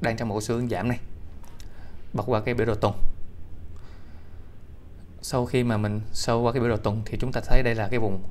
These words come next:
kháng cự của cặp euro U S D. Mình sẽ vẽ lại cái đường đó. Ở đây, nó cũng nằm xem xem như này. Sau khi mà nó qua được cái biểu đồ tuần như này rồi thì mình sẽ bật qua biểu đồ ngày.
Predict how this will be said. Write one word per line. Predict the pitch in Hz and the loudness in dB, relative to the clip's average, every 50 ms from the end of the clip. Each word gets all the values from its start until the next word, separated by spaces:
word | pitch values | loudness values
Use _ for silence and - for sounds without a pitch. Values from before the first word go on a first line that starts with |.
| - | -2
kháng | - - 127 143 | -2 0 0 0
cự | 139 107 98 98 98 - - - | 2 2 2 2 0 0 0 0
của | 117 104 | 0 0
cặp | - 104 - - | 0 0 0 0
euro | 123 110 110 | 2 2 2
U | 110 107 120 113 | 2 2 2 2
S | 113 | 2
D. | 117 98 - - - - - - - - - - - - - - - - - - - - - - - | 10 12 12 12 12 12 12 12 12 12 10 10 10 10 12 12 10 10 10 8 6 4 2 0 -2
Mình | 117 104 | -4 -4
sẽ | - 120 | -4 -4
vẽ | 104 101 104 113 | -2 0 0 0
lại | 107 101 | 0 0
cái | 101 104 | 0 0
đường | 98 95 | 0 0
đó. | 101 110 - - - - - - - - - - - - - - - - - - - - - - | 0 -2 -2 -4 -4 -6 -6 -6 -6 -8 -8 -8 -8 -8 -10 -10 -10 -10 -12 -12 -12 -12 -10 -8
Ở | 127 | -6
đây, | 120 107 104 - - - - - - - - - | -4 0 2 2 2 2 0 -4 -8 -10 -10 -6
nó | 131 131 123 | -4 -4 -4
cũng | - 123 120 | -2 -2 -2
nằm | 104 98 | -2 -2
xem | - 120 110 - | -2 -2 -4 -2
xem | - 117 113 | -2 -2 -2
như | 117 113 | 0 0
này. | 113 110 - - - - - - - - - - - - - - - - - - - - - - - - - - - - - - - - - - - - - - - | 0 0 0 -2 -2 -4 -4 -6 -12 -12 -14 -14 -16 -16 -16 -16 -16 -16 -16 -16 -16 -16 -16 -16 -16 -16 -16 -16 -16 -14 -14 -14 -14 -12 -14 -14 -12 -12 -14 -12 -10
Sau | - - 123 123 123 | -6 -2 0 0 0
khi | - 131 127 | 2 2 2
mà | 120 113 101 | 2 2 0
nó | 98 110 120 | 0 0 0
qua | 120 113 113 | 0 0 0
được | 110 104 - | -2 -4 -4
cái | 123 117 | -2 -2
biểu | 117 | -2
đồ | 107 | 0
tuần | - - 98 95 | 0 -2 -2 -2
như | 101 104 110 | -2 -2 -2
này | 110 104 95 | -2 0 2
rồi | 110 - - - - - - - - - - - - - - - - | 2 2 2 0 0 -2 -2 -2 -4 -8 -8 -10 -10 -12 -12 -10 -8
thì | - 117 | -6 -6
mình | 104 101 98 | -4 -4 -4
sẽ | - 117 | -4 -4
bật | 104 104 | -4 -2
qua | 113 110 | -2 0
biểu | |
đồ | 107 107 104 | 0 0 0
ngày. | 107 107 101 | -2 -2 -4